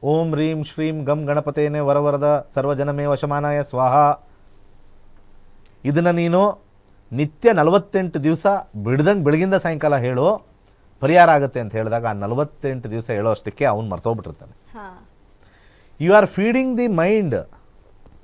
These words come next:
Speaker 1: and overlapping the mind with other phonetic words, that is, uh, ಪೂಜೆ. ಪೂಜೆ ಮಾಡಿದಾಗ ನನ್ನ ನೋವುಗಳೆಲ್ಲ ಏನೇನ್ ಜ್ಞಾಪನ ಬರ್ತಾ ಇದೆಲ್ಲ ಬರಬಾರ್ದಪ್ಪ, ಈಗ ಚೆನ್ನಾಗ್ ಆಗುತ್ತೆ ಅಂತ ಒಂದು ಪಾಸಿಟಿವ್ ನೋಟಲ್ಲಿ ಹೋಗ್ಬೇಕು.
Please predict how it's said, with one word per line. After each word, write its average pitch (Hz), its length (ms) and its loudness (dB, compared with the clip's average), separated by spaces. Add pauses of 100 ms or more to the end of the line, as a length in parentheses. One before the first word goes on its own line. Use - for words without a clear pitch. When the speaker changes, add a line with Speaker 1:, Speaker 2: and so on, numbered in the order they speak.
(760)
Speaker 1:
and 160 140 -2
overlapping 196 760 4
the 156 140 0
mind 156 220 0
with 120 280 -4
other 131 220 0 (920)
phonetic 139 380 -2
words, 117 580 -6
that 104 100 -8
is, 120 140 -6
uh, 95 360 -8 (560)
ಪೂಜೆ. 95 360 -10 (1900)
ಪೂಜೆ 214 280 6
ಮಾಡಿದಾಗ 190 400 4
ನನ್ನ 170 260 0
ನೋವುಗಳೆಲ್ಲ 175 480 4 (100)
ಏನೇನ್ 156 260 -2
ಜ್ಞಾಪನ 147 240 0
ಬರ್ತಾ 143 200 -2
ಇದೆಲ್ಲ 131 200 0
ಬರಬಾರ್ದಪ್ಪ, 120 540 -2
ಈಗ 113 160 -4
ಚೆನ್ನಾಗ್ 120 300 -4
ಆಗುತ್ತೆ 117 300 -4
ಅಂತ 110 140 -6
ಒಂದು 101 140 -6
ಪಾಸಿಟಿವ್ 113 420 -6
ನೋಟಲ್ಲಿ 101 300 -10
ಹೋಗ್ಬೇಕು. 90 420 -14